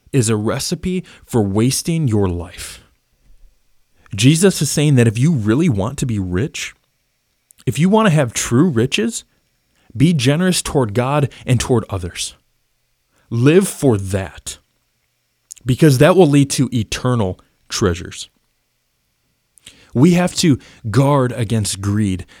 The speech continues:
like Jesus says in verse fifteen. But here's the problem. Greed can be a very sneaky thing. We usually don't think that we,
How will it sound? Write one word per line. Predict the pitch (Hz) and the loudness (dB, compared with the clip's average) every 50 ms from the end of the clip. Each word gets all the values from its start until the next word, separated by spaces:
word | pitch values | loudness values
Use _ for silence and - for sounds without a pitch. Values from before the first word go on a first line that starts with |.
| _ - | _ -4
like | 107 101 95 90 | -4 -4 -4 -2
Jesus | 87 107 113 107 101 104 98 - | 0 2 2 2 2 0 -2 -2
says | - 107 98 92 | -2 -2 0 0
in | 98 92 | -2 0
verse | 104 98 - - | 0 -2 -2 -2
fifteen. | - 98 - - - - 90 82 82 _ _ _ _ _ _ _ _ _ _ _ _ _ _ _ _ _ _ _ _ _ _ _ _ _ _ _ _ _ _ _ _ - | -6 -8 -8 -8 -8 -10 -10 -10 -12 _ _ _ _ _ _ _ _ _ _ _ _ _ _ _ _ _ _ _ _ _ _ _ _ _ _ _ _ _ _ _ _ -4
But | 131 131 | -4 -2
here's | 180 254 262 - | 0 -2 -2 -2
the | 220 | -4
problem. | - - 170 156 117 104 101 | -4 -2 -6 -4 -4 -4 -4
Greed | 98 107 127 170 214 196 | -2 -2 -2 -2 -2 -2
can | - 202 175 | -2 -2 -2
be | 156 156 127 | 0 -2 -2
a | 107 | -4
very | 98 101 123 127 143 147 147 143 131 - - - - - - | -2 -4 -4 -2 0 0 0 -2 -2 -6 -12 -16 -14 -12 -8
sneaky | - - - 123 123 127 120 - 117 101 | -8 -6 -2 0 0 0 0 -2 -4 -6
thing. | - - - 92 82 - - - _ _ _ _ _ _ _ _ _ _ _ _ _ _ _ _ _ _ _ _ _ _ _ _ _ - | -6 -6 -10 -10 -12 -12 -18 -20 _ _ _ _ _ _ _ _ _ _ _ _ _ _ _ _ _ _ _ _ _ _ _ _ _ -6
We | - 113 135 160 | 2 2 4 4
usually | 180 214 220 220 208 151 | 4 4 2 2 2 2
don't | 151 147 135 - | 2 0 0 -2
think | - - - 135 131 - - | -6 -4 -2 -2 -2 -2 -2
that | 117 - - | -6 -6 -4
we, | 113 110 107 101 95 - _ | -4 -6 -4 -6 -8 -8 _